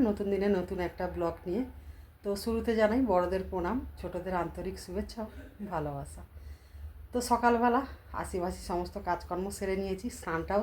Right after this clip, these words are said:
সেরে নিয়েছি, কিন্তু প্রচণ্ড না গুমোট, আর গুমোটের জন্য দেখো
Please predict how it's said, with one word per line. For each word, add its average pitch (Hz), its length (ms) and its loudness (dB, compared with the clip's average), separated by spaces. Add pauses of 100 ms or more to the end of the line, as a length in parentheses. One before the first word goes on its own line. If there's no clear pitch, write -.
সেরে 202 280 0
নিয়েছি, 196 300 2 (680)
কিন্তু 190 240 0 (280)
প্রচণ্ড 196 340 0 (140)
না 233 80 4 (340)
গুমোট, 165 340 2 (520)
আর 160 80 -6 (120)
গুমোটের 185 380 0
জন্য 214 140 4 (120)
দেখো 190 180 0